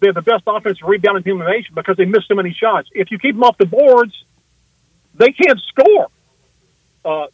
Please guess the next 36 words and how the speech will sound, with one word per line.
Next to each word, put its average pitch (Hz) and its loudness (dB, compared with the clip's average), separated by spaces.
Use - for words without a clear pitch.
that's 214 -2
basically 262 -4
it. 381 -6
The, 165 -12
the, 180 -4
their 214 -2
whole 240 2
offense 202 -8
is, 156 -16
"We're 226 -6
gonna 226 -6
miss 202 0
shots 214 -4
and 190 -12
go 214 -2
<laughs> 190 0
rebound 190 -2
and 165 -20
stick 196 -4
'em 185 -10
back 180 0
in." 202 -10
You 220 -10
can't, 254 -2
if 180 -16
you 185 -10
can't 233 -2
do 214 -2
that, 240 2
you, 190 -12
they 190 0
can't 202 -4
score. 240 -2
And 156 -8
L 180 2
S 180 -4